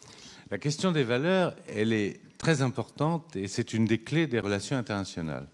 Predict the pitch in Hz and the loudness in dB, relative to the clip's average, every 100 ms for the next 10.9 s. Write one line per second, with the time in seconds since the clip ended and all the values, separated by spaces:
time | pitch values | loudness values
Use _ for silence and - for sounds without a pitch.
0 | - - - - 101 110 131 160 131 101 | -20 -20 -20 -8 -2 0 4 4 4 0
1 | 90 92 - 98 131 151 113 - 104 - | -4 -8 -2 -2 -2 -6 -8 -4 -2 -4
2 | 85 78 78 110 120 - - - - - | -4 -4 -2 -4 -8 -14 -20 -20 -18 -18
3 | - - 113 104 - - - - - - | -16 -6 -4 -4 -8 -12 -14 -18 -20 -20
4 | - - - - 113 110 139 131 113 101 | -20 -20 -14 -2 0 4 2 2 0 -2
5 | 110 - - - _ - 131 113 - 120 | -4 -8 -20 -20 _ -6 0 0 4 4
6 | 101 - 92 - - 85 85 - 113 113 | 4 0 -10 -10 -8 -8 -10 -8 -8 -8
7 | - - - - 117 113 101 117 131 139 | -16 -20 -20 -2 2 2 4 6 6 4
8 | 120 - 95 95 107 110 95 95 80 76 | -4 -4 -2 0 2 0 0 -4 -4 -6
9 | 52 50 - _ - - - - 95 - | -8 -14 -20 _ -20 -20 -20 -4 -2 0
10 | 104 95 123 151 - - 117 123 151 | 0 2 2 2 -4 0 4 8 6